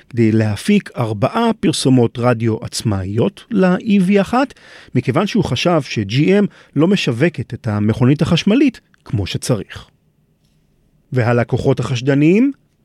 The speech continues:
לא טעו. בינואר אלפיים הודיעה ג'י אם כי היא מפסיקה לייצר את ה-E V אחת, ושלוש שנים לאחר מכן, באלפיים ושלוש, כשהחלו חוזי הליסינג מול הלקוחות לפקוע,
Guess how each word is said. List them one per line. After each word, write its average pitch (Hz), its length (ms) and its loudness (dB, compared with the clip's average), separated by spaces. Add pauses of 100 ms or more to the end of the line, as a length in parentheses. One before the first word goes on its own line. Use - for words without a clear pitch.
(100)
לא 101 280 0
טעו. 117 260 2 (640)
בינואר 226 640 2
אלפיים 113 440 0 (140)
הודיעה 123 420 0
ג'י 107 400 0
אם 247 80 2 (320)
כי - 120 -12
היא 110 280 0
מפסיקה 127 580 0
לייצר 110 480 -4
את - 160 -16
ה-E 120 480 -4
V 101 160 -8
אחת, 233 340 0 (420)
ושלוש 117 500 0
שנים 120 280 2
לאחר 101 320 0
מכן, 226 440 2
באלפיים 101 420 -2
ושלוש, 202 460 0 (300)
כשהחלו 165 680 0
חוזי 131 340 2
הליסינג 156 600 2
מול 135 140 4
הלקוחות 113 600 0
לפקוע, 151 520 0